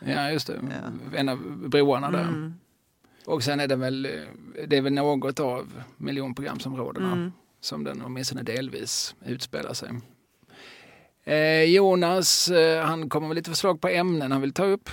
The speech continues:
Speaker 2: Ja, vad
Speaker 1: Ja,
Speaker 2: kul.
Speaker 1: vill att vi ska ta upp, ska jag säga.
Speaker 2: Mhm.
Speaker 1: Eh, västra innerstan och
Speaker 2: Ja.
Speaker 1: villaområdena längs havet,
Speaker 2: Mm.
Speaker 1: som det mycket sällan pratas om.
Speaker 2: Mm, det har han rätt i.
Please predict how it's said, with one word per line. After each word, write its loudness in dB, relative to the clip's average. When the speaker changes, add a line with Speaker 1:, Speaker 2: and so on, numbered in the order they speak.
Speaker 2:
Ja, 0
vad 2
Speaker 1:
Ja, -2
Speaker 2:
kul. -10
Speaker 1:
vill 2
att 2
vi 4
ska 2
ta 0
upp, -2
ska -4
jag -2
säga. -2
Speaker 2:
Mhm. -4
Speaker 1:
Eh, -4
västra 6
innerstan 2
och -14
Speaker 2:
Ja. 0
Speaker 1:
villaområdena 2
längs -2
havet, -2
Speaker 2:
Mm. -4
Speaker 1:
som 2
det 6
mycket 2
sällan 2
pratas 0
om. -6
Speaker 2:
Mm, -6
det -8
har -10
han -4
rätt -6
i. -8